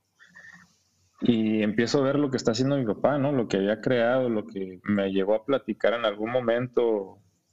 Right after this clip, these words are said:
este, cuando empezó todo, y me empecé a enamorar, ¿no? Me empezó a enamorar, me empecé a apasionar, me metí un poquito más, me interesó, me llamó la atención, los aromas, la fermentación, las barricas, madera,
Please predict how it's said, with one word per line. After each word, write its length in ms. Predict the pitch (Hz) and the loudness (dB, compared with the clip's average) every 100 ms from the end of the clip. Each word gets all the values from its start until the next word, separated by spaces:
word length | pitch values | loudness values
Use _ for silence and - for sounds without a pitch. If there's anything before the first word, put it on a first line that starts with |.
| _ 151 160 | _ -8 -4
este, 680 | - 52 - - - 95 95 120 123 156 - | 0 0 -2 -2 0 0 -2 -4 -6 -8 -2
cuando 300 | - 98 98 | 0 2 0
empezó 380 | 98 98 104 | 0 0 0
todo, 500 | 104 117 127 127 117 120 - - - - _ _ | 0 0 0 -2 -4 -14 -20 -20 -20 -20 _ _
y 260 | - 101 104 | 0 2 2
me 100 | 104 | 0
empecé 340 | 98 - - | -2 -2 0
a 20 | |
enamorar, 480 | 104 101 92 85 90 | 2 2 0 0 0
¿no? 120 | 92 | 0
Me 80 | 107 | 0
empezó 260 | 98 101 98 | 0 0 0
a 40 | |
enamorar, 520 | 104 107 95 101 113 | 2 2 2 2 0
me 60 | 113 | -2
empecé 260 | 101 - 104 | -4 -2 -2
a 40 | |
apasionar, 640 | - 107 98 95 110 120 | 0 -4 -4 0 0 0
me 100 | 120 | -2
metí 400 | 101 92 - 110 | -4 -4 -2 -2
un 120 | 113 107 | -2 -6
poquito 300 | 101 104 101 | -10 -6 -2
más, 480 | 101 110 120 110 | 0 2 0 -4
me 100 | 104 | -6
interesó, 720 | 98 101 95 90 - 110 123 | -2 0 0 -2 0 2 0
me 120 | 120 107 | 0 -2
llamó 220 | 98 104 | 0 0
la 80 | 110 | -2
atención, 600 | 104 95 95 104 120 117 | -4 -8 -2 0 0 -2
los 180 | 107 | -2
aromas, 440 | 107 110 120 123 113 | -2 0 0 0 0
la 120 | 101 | 0
fermentación, 760 | 101 95 92 98 - 107 123 | -2 -4 -4 -2 2 2 2
las 160 | 120 107 | 0 0
barricas, 560 | 98 110 131 131 113 104 | 0 0 -2 0 0 0
madera, 480 | 101 107 123 113 | 0 2 2 0